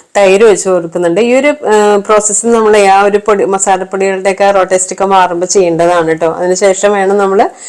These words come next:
ആ, ഉം, പച്ചക്കറികൾ ഇട്ട് കൊടുക്കാനായിട്ട്. അപ്പൊ ഇതിന്റെ ശ്രദ്ധ ഒന്ന് മാറിപ്പോയി, അതുകൊണ്ട് പറ്റിയതാണ് ട്ടോ.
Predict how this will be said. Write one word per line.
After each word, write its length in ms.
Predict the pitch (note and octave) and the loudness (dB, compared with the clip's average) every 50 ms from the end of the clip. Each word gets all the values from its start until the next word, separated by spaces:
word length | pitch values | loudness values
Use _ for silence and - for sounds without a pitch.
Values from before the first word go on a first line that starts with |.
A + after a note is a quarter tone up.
| - - - - - F#3+ G3 | -20 -20 -20 -12 -6 -2 0
ആ, 340 | G3 G3 G3 G3 - - E3 | 2 2 2 2 0 0 -2
ഉം, 380 | F3 F3+ F3 E3+ - - - - G3 | -4 -4 -6 -10 -12 -12 -10 -8 -6
പച്ചക്കറികൾ 480 | F#3 - F#3 F#3 F#3 F#3 F#3 F#3 G3 | -4 -4 -2 0 2 2 2 2 0
ഇട്ട് 140 | F#3+ F#3 F#3+ | 0 0 0
കൊടുക്കാനായിട്ട്. 720 | F3+ F#3+ F#3 F3 - F3+ F3 F3 F3+ F3+ E3+ E3 E3 F#3 | 2 2 2 0 0 0 2 2 2 2 2 0 0 -2
അപ്പൊ 300 | G#3+ A#3 G3+ G3 - F3 | -6 -6 -6 -6 -4 -4
ഇതിന്റെ 480 | F3 F3 F3 F3+ F3+ - - F3+ F#3 F#3+ | -2 -2 -4 -6 -10 -10 -8 -6 -6 -6
ശ്രദ്ധ 320 | - - F#3+ F3 E3+ F#3 | -4 -2 -2 0 0 0
ഒന്ന് 640 | F#3+ F#3+ F#3 F#3+ G3 G#3+ A#3 C#4 C4 - - - F#3 F#3 | 0 0 0 0 0 0 0 0 0 -2 -6 -4 -4 -2
മാറിപ്പോയി, 540 | F3+ F3+ E3+ E3+ E3+ F3+ F3 F3 F3 F3 | 0 0 0 0 0 -2 -4 -4 -2 -2
അതുകൊണ്ട് 340 | F3 E3+ E3 E3 E3 E3 F3+ | 0 0 0 0 0 0 0
പറ്റിയതാണ് 600 | F#3+ F#3 E3+ - D#3+ D#3+ E3 E3 D#3+ D#3 D#3 D#3 D3+ | 0 -2 -2 0 0 2 2 2 0 -2 -4 -4 -4
ട്ടോ. 100 | D#3+ D#3 | -4 -4